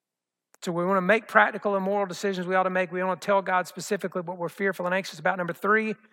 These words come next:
declare what the scriptures reveal to be true about God in relation to your fears. I, I cannot overstate the importance of this,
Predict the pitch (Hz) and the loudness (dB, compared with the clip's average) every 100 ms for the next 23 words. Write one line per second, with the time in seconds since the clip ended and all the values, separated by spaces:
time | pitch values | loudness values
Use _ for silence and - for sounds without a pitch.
0 | _ _ _ _ _ _ _ _ - 147 | _ _ _ _ _ _ _ _ 0 0
1 | - - 233 233 233 214 226 208 196 - | 0 4 6 8 8 6 2 0 -2 0
2 | 220 - 208 170 170 170 175 196 202 190 | 0 0 -2 -2 -2 -2 -2 -4 -4 -6
3 | 165 170 - 208 185 165 160 156 151 123 | -10 -10 -6 -4 0 0 -2 -4 -6 -6
4 | - _ _ _ _ _ _ _ - 170 | -12 _ _ _ _ _ _ _ -10 -6
5 | 165 165 160 156 170 151 - 151 143 - | -2 -2 -4 -8 -10 -10 -10 -12 -12 -16
6 | - _ _ _ _ _ _ _ _ _ | -20 _ _ _ _ _ _ _ _ _
7 | _ _ _ - 247 - 220 262 220 208 | _ _ _ 4 4 6 4 4 2 4
8 | 202 - - 202 233 226 - - 202 214 | 4 4 0 0 2 0 -2 -2 -2 -2
9 | 180 170 165 - 202 196 202 - - _ | -4 -6 -6 -2 0 0 -2 -10 -14 _
10 | - 190 160 170 156 - | -2 -2 0 -2 -2 -4